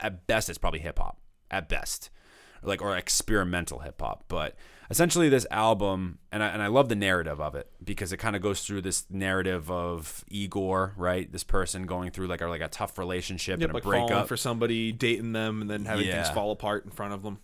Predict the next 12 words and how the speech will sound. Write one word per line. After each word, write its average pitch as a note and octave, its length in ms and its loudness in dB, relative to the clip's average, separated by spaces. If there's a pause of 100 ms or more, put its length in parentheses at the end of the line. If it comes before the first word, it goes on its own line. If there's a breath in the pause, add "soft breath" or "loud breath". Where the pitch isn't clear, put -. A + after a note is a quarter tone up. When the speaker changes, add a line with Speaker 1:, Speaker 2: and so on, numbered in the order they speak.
(160)
Speaker 1:
And C3 100 2
then C#3+ 200 6
just D3+ 240 4
the, C#3 100 6
the B2+ 100 4
progression A2+ 460 6
that G2+ 120 0 (240)
somebody G#2+ 300 2
might G2 180 4
go F#2+ 220 2
through, F2+ 500 0
like, E2 400 -4